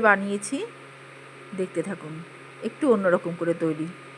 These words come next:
এই শিমের ছেচকি গরম ভাতের সাথে খেতে খুব ভাল লাগে। ধোঁয়া ওঠা ভাত, শিমের ছেচকি, মুগ ডাল, ভাজা,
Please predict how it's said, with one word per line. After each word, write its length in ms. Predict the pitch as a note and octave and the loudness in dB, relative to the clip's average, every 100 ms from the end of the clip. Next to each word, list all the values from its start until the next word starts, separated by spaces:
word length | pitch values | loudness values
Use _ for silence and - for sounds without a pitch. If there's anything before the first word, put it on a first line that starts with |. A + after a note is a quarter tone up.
| - - - - - C#3 C3+ - - - - - - - - - | -18 -16 -16 -18 -18 -18 -18 -18 -18 -18 -18 -18 -18 -18 -10 0
এই 140 | A#3 A#3 | 2 2
শিমের 300 | A#3+ A#3+ B3+ | 2 4 2
ছেচকি 380 | - A#3+ - B3 C4+ F4+ | 4 2 2 -4 -4 4
গরম 220 | G#3 G3 A3 | 6 8 4
ভাতের 220 | A3+ B3 - | 2 0 -2
সাথে 160 | A3+ B3 | -4 0
খেতে 180 | B3+ B3 B3+ | 0 0 -2
খুব 120 | D4+ C#4 | -6 -4
ভাল 140 | G3+ E3 D#3 | 2 2 2
লাগে। 220 | D3+ D#3 - - - - - C3+ - - - - - - - - F#3+ | 0 -4 -8 -16 -18 -18 -16 -16 -18 -18 -18 -18 -18 -18 -18 -12 -4
ধোঁয়া 240 | G#3 G3+ G3 | 2 6 6
ওঠা 200 | G3 A3+ G3+ | 6 2 4
ভাত, 220 | G3 A#3 - - - | 6 6 4 -16 -16
শিমের 320 | - F3+ F3+ F3 | -10 -4 -4 -2
ছেচকি, 400 | A3 F3 - A3+ F4 - - - - - - - - - - - - | -4 -4 -6 -6 -6 -6 -18 -18 -18 -20 -20 -18 -18 -18 -18 -14 -6
মুগ 140 | F3 E3+ F3+ | -6 0 8
ডাল, 220 | F#3 G#3+ B3+ - - - - - - - - - - F3 | 8 8 2 -8 -18 -18 -18 -18 -18 -18 -20 -18 -10 2
ভাজা, 360 | E3 F3 F#3 | 2 4 4